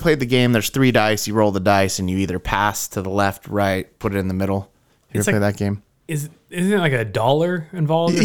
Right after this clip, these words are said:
Speaker 2: something
Speaker 1: could,
Speaker 2: like that?
Speaker 1: you can play with dollars if you
Speaker 2: I
Speaker 1: want.
Speaker 2: think I've played it. I don't know what it's called, but
Speaker 1: We've always called it left, right, center.
Speaker 2: Oh, yeah, okay. That's what I
Speaker 1: Okay.
Speaker 2: know it as.
Speaker 1: Left,
Speaker 2: Yeah.
Speaker 1: right, center.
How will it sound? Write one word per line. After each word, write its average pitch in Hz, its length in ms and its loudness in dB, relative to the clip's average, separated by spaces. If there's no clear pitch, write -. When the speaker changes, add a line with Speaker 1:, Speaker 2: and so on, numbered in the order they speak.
Speaker 2:
something 165 100 0
Speaker 1:
could, 131 80 4
Speaker 2:
like - 60 0
that? 127 40 4
Speaker 1:
you 120 60 4
can 107 140 -2
play 87 140 -2
with 71 120 -8
dollars 57 280 -8
if 95 100 -14
you - 60 -8
Speaker 2:
I 151 80 0
Speaker 1:
want. 156 100 -6
Speaker 2:
think 233 200 -4
I've 143 180 -2
played 117 200 -4
it. 120 60 0
I 127 60 2
don't 170 100 0
know 165 60 0
what 135 60 2
it's 120 100 -6
called, 117 420 -2
but 113 160 -2
Speaker 1:
We've 170 260 4
always 127 440 4
called 104 280 2
it - 120 -4
left, 95 240 -4
right, 101 180 0
center. 117 340 0
Speaker 2:
Oh, - 60 -2
yeah, 339 320 4
okay. 254 220 0
That's 214 200 -4
what 240 80 2
I 214 40 2
Speaker 1:
Okay. - 60 2
Speaker 2:
know 147 80 4
it 131 60 2
as. 139 260 0
Speaker 1:
Left, 143 200 2
Speaker 2:
Yeah. 160 40 4
Speaker 1:
right, 151 100 4
center. 117 320 0